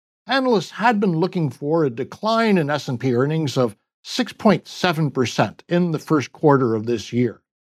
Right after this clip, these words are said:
That was just before the reporting season started. As of last week, that forecast has fallen to just minus three point seven percent, because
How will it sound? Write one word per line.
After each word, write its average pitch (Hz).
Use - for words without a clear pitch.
That 160
was 143
just 226
before 180
the 160
reporting 165
season 135
started. 151
As 220
of 156
last 131
week, 220
that 156
forecast 160
has 104
fallen 135
to 117
just 170
minus 151
three 180
point 156
seven 226
percent, -
because 202